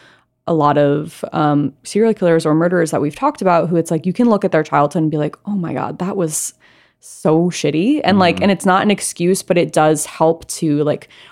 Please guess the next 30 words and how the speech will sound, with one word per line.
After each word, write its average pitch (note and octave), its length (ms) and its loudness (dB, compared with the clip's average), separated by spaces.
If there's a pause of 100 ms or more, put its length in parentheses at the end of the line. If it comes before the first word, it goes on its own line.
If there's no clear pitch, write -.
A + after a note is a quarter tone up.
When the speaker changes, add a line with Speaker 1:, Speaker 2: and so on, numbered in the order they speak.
Speaker 1:
almost D#3+ 300 -2
justify D3+ 500 -2
how C#3 640 0
this, D3+ 200 -4
ha-, - 220 -10
like, - 320 -4
how D#3+ 160 -2
they E3 120 2
became D#3 440 -4
who D3+ 140 -4
they D3 100 -4
became. F3 540 -2 (380)
Speaker 2:
Well, F#3+ 100 2
I, G#3 60 2
th-, G3+ 200 -6
I F3 60 -4
think A3 200 -2
that D3+ 120 -4
we A#2 240 -2
don't, G#2+ 460 0 (360)
we A#2 140 -2
as A#2+ 80 -4
a C3+ 40 -4
s-, - 200 -6
we A#2 120 -2
as B2 120 -2
a B2+ 60 -4
society, F2+ 460 -4 (180)
<laughs> B2 100 -8
Speaker 1:
Mm-hmm. F#3 360 0